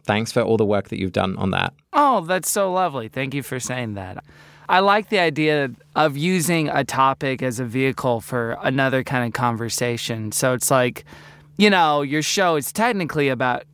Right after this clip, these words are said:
Speaker 2: Harry Potter in the sense of that's what you search for to find it, but it's about so many more other things. And, and Gilmore Guys, even though that was not the intention, it ended up becoming about other things the more and more we did the show. So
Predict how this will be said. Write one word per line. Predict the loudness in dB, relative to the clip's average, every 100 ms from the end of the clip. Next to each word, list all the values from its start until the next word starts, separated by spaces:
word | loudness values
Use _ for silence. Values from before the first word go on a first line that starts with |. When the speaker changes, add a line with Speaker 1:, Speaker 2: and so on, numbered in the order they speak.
| -4
Speaker 2:
Harry | 0 2 0
Potter | 2 2 4 2 2
in | 2 0
the | -2
sense | 0 0 0
of | -2
that's | 2 0 0
what | -4 -4
you | -4
search | 0 0 0
for | 0 -2
to | -2
find | 2 2 4
it, | 0 -2
but | 0 0
it's | 0
about | 0 2 0 -4 -16 -18 -10
so | 0 4 4
many | 4 2
more | 2 4
other | 4 2 -4
things. | -4 -4 -4 -4 -4
And, | -4 -4 -10 -4
and | 2 2 2 0
Gilmore | 2 4 2 0
Guys, | 0 -2 -2 -4
even | -2
though | -2 -2
that | 0
was | 0 0
not | -2 -2
the | -2 -4
intention, | -2 0 0 -2 -4
it | 2 2
ended | 4 2 0 0
up | 0 -2 -8 -20 -20 -4
becoming | -2 2 2 2 0 0 -2 -6 -10 -2
about | 0 2 0 0
other | 0 0 -2
things | -2 0 0 -2
the | -2
more | 0 2 2
and | 2
more | 0 0 0
we | -4
did | -2 -2 -2
the | -4
show. | -4 0 0 0 -4
So | -2 -2 0 -2